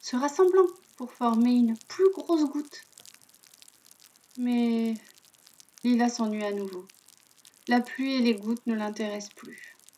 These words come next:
Il pleut et sa maman a décidé qu'aujourd'hui,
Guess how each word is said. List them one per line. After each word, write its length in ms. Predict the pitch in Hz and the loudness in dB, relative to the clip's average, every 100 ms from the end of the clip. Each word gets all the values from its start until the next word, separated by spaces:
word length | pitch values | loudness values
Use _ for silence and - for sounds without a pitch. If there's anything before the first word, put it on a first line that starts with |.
| _ _ - _ _ _ _ _ _ _ _ - | _ _ -20 _ _ _ _ _ _ _ _ -4
Il 200 | 269 262 | -4 -4
pleut 340 | - 294 359 - _ _ _ _ | -4 -2 -2 -4 _ _ _ _
et 80 | - | -6
sa 240 | 240 320 311 | 0 4 4
maman 320 | 311 294 269 | 4 2 2
a 80 | 233 | 0
décidé 520 | 285 311 302 240 247 | -2 -4 -4 -2 -2
qu'aujourd'hui, 600 | - 427 381 320 285 339 | 0 0 2 0 2 0